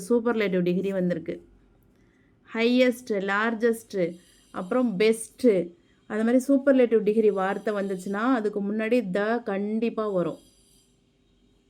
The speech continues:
So ஆர்டிகல்ஸ்ல நம்ம கொஞ்சம் கான்சென்ட்ரேட் பண்ணணும். Where does ஸ்ரீஸ் அம்மா work? இது ப்ரோஸ்லேருந்து கேட்டிருக்கிறாங்க. எய்த் ஸ்டாண்டர்ட் இங்கிலீஷ் புக்கு. அவங்க அம்மா வந்து எங்க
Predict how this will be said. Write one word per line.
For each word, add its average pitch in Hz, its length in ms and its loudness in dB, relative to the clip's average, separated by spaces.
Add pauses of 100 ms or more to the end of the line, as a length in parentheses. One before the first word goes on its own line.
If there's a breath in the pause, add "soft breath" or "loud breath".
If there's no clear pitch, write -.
(520)
So - 100 -2 (220)
ஆர்டிகல்ஸ்ல 208 580 -2 (200)
நம்ம 196 260 0
கொஞ்சம் 185 260 2
கான்சென்ட்ரேட் 180 540 -2
பண்ணணும். 156 340 -4 (1500 soft breath)
Where 254 260 6 (120)
does 311 220 6 (320)
ஸ்ரீஸ் 269 480 6 (240)
அம்மா 214 260 0 (200)
work? 190 280 -2 (320)
இது 220 160 6 (200)
ப்ரோஸ்லேருந்து 240 600 4 (100)
கேட்டிருக்கிறாங்க. 190 580 0 (300)
எய்த் 233 340 2
ஸ்டாண்டர்ட் 196 440 -2
இங்கிலீஷ் 214 300 -2 (140)
புக்கு. 185 400 0 (960 soft breath)
அவங்க 208 280 -8
அம்மா 233 200 2
வந்து 208 200 -2
எங்க 220 120 -2